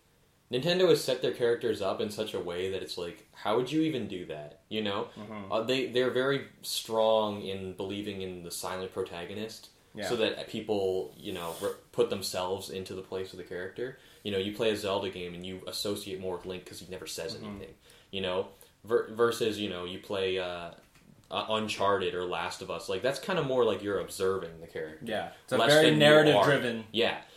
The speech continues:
Speaker 2: kind
Speaker 1: So
Speaker 2: of
Speaker 1: it's like
Speaker 2: adventure.
Speaker 1: that kind of thing. How do you turn Link into a movie? Like, who's gonna play Link?
Speaker 2: Well,
Speaker 1: What's he gonna sound like? Every-, it's,
Speaker 2: Yeah.
Speaker 1: you're, you end up alienating, alienating
Speaker 2: Yeah.
Speaker 1: some of your fan base, you know?
Speaker 2: Yeah.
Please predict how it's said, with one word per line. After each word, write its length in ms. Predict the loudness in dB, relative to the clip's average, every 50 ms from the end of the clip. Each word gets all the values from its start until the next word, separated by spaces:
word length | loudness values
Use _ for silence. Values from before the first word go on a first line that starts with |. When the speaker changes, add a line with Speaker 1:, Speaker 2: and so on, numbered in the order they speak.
| -20 -20 -8
Speaker 2:
kind 120 | 2 6 8
Speaker 1:
So 60 | 10
Speaker 2:
of 80 | 10 8
Speaker 1:
it's 140 | 6 4
like 160 | 4 4 4 2
Speaker 2:
adventure. 180 | 0 -2 0 2
Speaker 1:
that 180 | 4 4 4 2
kind 140 | 0 0
of 80 | 0 0
thing. 200 | 0 -2 -2 -2
How 120 | -2 -4
do 60 | -4 -4
you 80 | -4
turn 300 | -2 0 0 0 0 0
Link 200 | -2 -4 -4 -4
into 220 | -6 -6 -6 -6 -6
a 40 |
movie? 320 | -4 -4 -4 -4 -6 -8 -8
Like, 160 | -10 -10 -10 -4 -2
who's 260 | 0 0 0 0 2
gonna 240 | 2 4 4 4 2
play 320 | 4 4 4 4 4 4
Link? 240 | 2 0 2 6 8
Speaker 2:
Well, 280 | 8 8 8 6 2 6
Speaker 1:
What's 220 | 10 10 10 10 10
he 80 | 8 8
gonna 240 | 8 8 8 8
sound 420 | 6 4 4 4 6 6 4 4 2
like? 320 | 0 -2 -2 -4 -6 -2 0
Every-, 200 | 2 4 4 4
it's, 120 | 4 4
Speaker 2:
Yeah. 140 | 2 2 2
Speaker 1:
you're, 220 | 2 0 0 0
you 120 | 2 2 2
end 140 | 4 4
up 140 | 2 2 0 -4 -8 -6 -2 2
alienating, 800 | 2 4 4 4 2 2 2 0 -2 -2 -2 -4 -6 -8 -12 -8
alienating 500 | -2 0 2 2 2 2 0 0 -2 -4
Speaker 2:
Yeah. 60 | -6 -6
Speaker 1:
some 140 | -6 -6
of 40 | -6 -6
your 80 | -6 -6
fan 260 | -6 -6 -6 -6 -6
base, 260 | -8 -10 -12 -12 -14
you 60 | -12
know? 160 | -12 -10 -10
Speaker 2:
Yeah. 180 | -10 -10 -10 -12